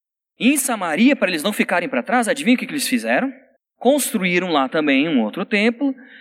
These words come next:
mas ao invés de ter, como em Jerusalém, os levitas, os sacerdotes, o altar, a arca da aliança,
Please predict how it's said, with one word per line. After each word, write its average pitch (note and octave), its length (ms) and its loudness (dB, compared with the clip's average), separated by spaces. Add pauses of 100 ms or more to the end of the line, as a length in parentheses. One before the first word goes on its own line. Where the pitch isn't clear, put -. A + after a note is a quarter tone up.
(120)
mas A#3 180 2
ao A#3 120 2
invés A3+ 380 2
de G#3+ 80 -6
ter, F#3+ 380 0
como G3+ 340 2
em F3+ 100 0
Jerusalém, D3 720 0 (300)
os A2+ 100 -12
levitas, C#3+ 840 -2
os A#2+ 80 -4
sacerdotes, B2+ 1300 2
o C3+ 100 4
altar, C#3+ 720 2
a A#2 60 -4
arca C3 440 -2
da B2 120 0
aliança, D3+ 800 0